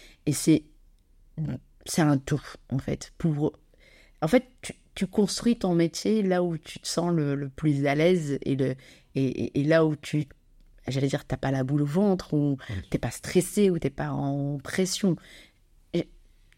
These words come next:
Speaker 1: il y a des moments comme ça, mais en fait, tu t'attaches à ces valeurs-là et tu t'attaches à ces personnes-là. Tu sais que tu peux appeler quelqu'un pour, euh, pour exprimer, en fait, ton, ton stress, ton anxiété, et cetera.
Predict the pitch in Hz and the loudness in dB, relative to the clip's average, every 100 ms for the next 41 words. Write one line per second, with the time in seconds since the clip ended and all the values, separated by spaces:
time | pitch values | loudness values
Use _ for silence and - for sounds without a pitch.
0 | _ 185 180 262 214 180 170 160 151 - | _ -2 4 6 6 4 4 2 0 0
1 | 151 147 147 143 139 190 196 - - _ | -2 -2 -2 -2 -2 -4 -6 -10 -20 _
2 | _ - 175 196 190 - - - 156 - | _ -2 0 0 0 -2 -6 -6 -8 -4
3 | 151 143 143 147 180 202 185 - 151 151 | -4 -2 -2 -2 0 2 0 -4 -6 -4
4 | 156 - 143 180 185 160 - 139 135 190 | -6 -6 -6 -4 -4 -6 -6 -2 -2 -2
5 | 247 - - - - 151 214 208 165 - | -4 -12 -20 -20 -8 2 2 2 -2 -2
6 | 131 175 - 202 160 151 147 143 170 185 | -2 -2 -2 0 0 0 -4 -2 0 2
7 | 170 139 135 139 143 - - - _ - | 0 0 0 -2 -4 -8 -20 -20 _ -2
8 | 151 147 - - 156 160 170 151 160 - | 2 2 -2 -4 0 2 2 2 -2 -2
9 | 151 151 151 147 143 - 180 180 - 143 | -2 0 -2 -2 -4 -2 -2 0 0 0
10 | 135 131 - - 180 165 - 143 - 156 | 0 -2 -10 0 2 2 -2 -8 -6 -6